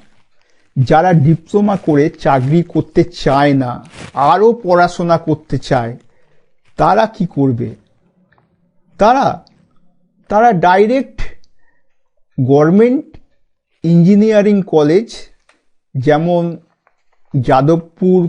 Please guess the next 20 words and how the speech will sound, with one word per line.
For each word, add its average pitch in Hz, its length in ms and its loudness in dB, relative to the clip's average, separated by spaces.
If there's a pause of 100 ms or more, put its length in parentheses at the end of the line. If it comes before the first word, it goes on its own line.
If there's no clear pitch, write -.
(120)
কল্যাণী, 156 760 2 (1600)
জলপাইগুড়ি, 170 960 0 (400)
এরকম 196 420 0
প্রচুর 226 500 0 (160)
গভর্নমেন্ট 202 420 2
ইঞ্জিনিয়ারিং 208 420 0
কলেজে 175 440 0
ডাইরেক্ট 170 460 0
সেকেন্ড 240 380 -2
ইয়ারে 262 180 0
ভর্তি 208 340 0
হয়ে 208 200 2
যেতে 151 140 0
পারে, 127 280 -6 (1000)
যেটা 165 420 0 (640)
এইচএস 190 500 2
করে 233 280 0 (200)
চান্স 190 360 -2
পাওয়াটা 202 460 0 (280)
অনেক 247 240 -2